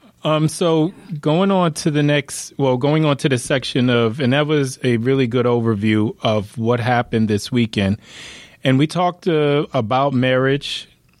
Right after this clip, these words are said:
and family, and we talked about the different things. One comment I got, actually, it was three comments I got of people saying they were so happy that you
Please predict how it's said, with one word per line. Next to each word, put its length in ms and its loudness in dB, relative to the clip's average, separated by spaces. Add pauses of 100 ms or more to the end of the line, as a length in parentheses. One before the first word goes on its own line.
(160)
and 200 0
family, 480 0
and 140 2
we 100 0
talked 360 -2
about 260 0
the 80 0
different 600 -2
things. 440 -2 (560)
One 300 0
comment 440 0
I 120 2
got, 220 0
actually, 400 0
it 80 -2
was 280 -4 (220)
three 260 0
comments 420 -2
I 140 0
got 360 -2 (340)
of 260 -2
people 400 -2
saying 480 0 (140)
they 180 0
were 140 0
so 200 0
happy 440 0
that 320 0
you 80 -2